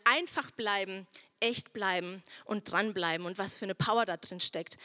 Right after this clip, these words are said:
wenn wir das Vaterunser für uns, ähm, ja, ergründen und das in unser Gebetsleben etablieren. Und wir haben ja verschiedene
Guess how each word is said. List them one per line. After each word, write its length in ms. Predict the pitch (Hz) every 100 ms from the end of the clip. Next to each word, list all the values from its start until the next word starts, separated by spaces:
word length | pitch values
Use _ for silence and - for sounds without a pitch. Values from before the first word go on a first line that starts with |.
| - -
wenn 260 | 214 240
wir 260 | 233 226 220
das 160 | 196
Vaterunser 540 | - 202 196 - 196 185
für 220 | - 196
uns, 400 | 202 202 196 - _ - -
ähm, 440 | 196 190 185 185 - -
ja, 280 | 220 196 - _ _
ergründen 580 | 220 - 240 262 269 226
und 180 | 180 190
das 160 | 196 -
in 80 |
unser 160 | 190 190
Gebetsleben 540 | 190 190 180 - 175
etablieren. 420 | 165 185 175 165 175 - - - - -
Und 120 | 240
wir 100 | 269
haben 140 | 311
ja 80 | 330
verschiedene 800 | 330 302 - 349 370 339 285